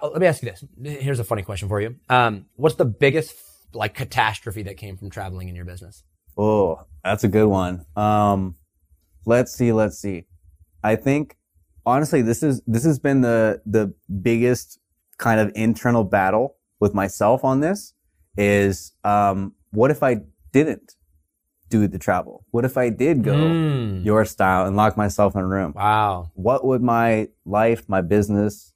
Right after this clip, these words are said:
Speaker 2: look like?
Speaker 1: Oh man, I've wrestled with that question so much, uh, even on this trip. It's like,
Speaker 2: Yeah.
Speaker 1: what if I do this and I regret it?
Speaker 2: Yeah.
Speaker 1: Like,
Speaker 2: And, and that was always coming up for me. 'Cause if I'm,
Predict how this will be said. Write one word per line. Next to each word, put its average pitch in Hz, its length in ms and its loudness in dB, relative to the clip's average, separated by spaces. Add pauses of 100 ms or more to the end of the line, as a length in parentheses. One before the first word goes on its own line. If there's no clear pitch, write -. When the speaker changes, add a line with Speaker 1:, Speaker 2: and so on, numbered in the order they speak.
(220)
Speaker 2:
look 180 200 0
like? 101 260 2
Speaker 1:
Oh 107 200 -4
man, 104 320 -6
I've 107 160 -4
wrestled 104 300 -6
with 98 100 -8
that 98 140 -12
question 98 360 -14
so 101 120 -10
much, 98 300 -12
uh, 107 140 -18
even 113 220 -2
on 107 100 -2
this 98 120 -4
trip. 107 180 0
It's 98 100 -8
like, 175 120 2
Speaker 2:
Yeah. 185 100 2
Speaker 1:
what 117 100 4
if 117 100 0
I 101 120 0
do 104 140 -6
this 101 160 -8
and 98 100 -10
I - 20 -10
regret 92 400 -10
it? 87 140 -18 (500)
Speaker 2:
Yeah. 147 240 2
Speaker 1:
Like, 98 220 -2 (560)
Speaker 2:
And, 117 560 2 (140)
and 113 440 2 (300)
that 123 300 0
was 131 160 2
always 120 600 0 (160)
coming 110 240 0
up 156 180 0
for - 80 -12
me. - 200 -18 (240)
'Cause 110 260 2
if 135 160 0
I'm, 170 320 0